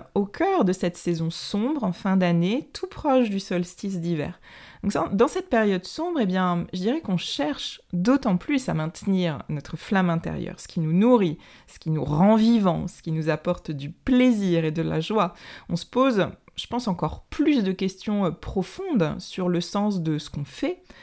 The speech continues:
sur les choix qu'on fait, sur la direction qu'on choisit d'emprunter. Et l'énergie sagittaire, euh, qui est bien en place, euh, elle nous pousse à ça.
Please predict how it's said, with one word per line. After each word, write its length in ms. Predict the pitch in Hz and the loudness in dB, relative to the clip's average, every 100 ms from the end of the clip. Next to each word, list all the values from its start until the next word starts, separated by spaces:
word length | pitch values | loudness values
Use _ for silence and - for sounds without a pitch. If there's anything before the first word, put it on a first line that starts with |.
| - | -20
sur 220 | - 185 | -8 0
les 120 | 175 170 | 0 0
choix 240 | - 180 | 0 -2
qu'on 180 | - 151 | 0 -4
fait, 420 | - - 262 359 | -2 2 4 2
sur 220 | - 196 | -2 0
la 120 | 170 | 2
direction 600 | 165 175 208 196 - 220 | 2 2 2 2 -2 -4
qu'on 180 | 202 165 | -2 -4
choisit 560 | 160 - - 240 220 185 | -6 -4 4 6 6 4
d'emprunter. 600 | 170 165 - 165 247 349 - - - - - | 0 -2 -4 -2 -4 -6 -12 -20 -20 -20 -4
Et 80 | 180 | 2
l'énergie 420 | 196 226 226 262 | 4 4 4 2
sagittaire, 920 | - 208 190 180 214 233 311 277 170 - - | 2 2 2 0 0 2 2 2 0 -2 -4
euh, 300 | 160 - - | -4 -4 -8
qui 180 | - 160 | -6 -4
est 60 | |
bien 480 | 156 165 196 254 247 | -2 0 4 6 6
en 120 | 202 | 4
place, 640 | 180 214 208 320 349 - 170 175 - - - - | 2 2 0 0 -2 -4 -4 -6 -10 -20 -16 -4
euh, 500 | 170 165 165 156 151 139 - - | 0 0 0 -2 -4 -8 -6 4
elle 220 | 214 202 | 6 6
nous 120 | 202 | 4
pousse 320 | 202 311 - | 2 0 2
à 80 | 165 | 0
ça. 240 | - 165 | 0 -6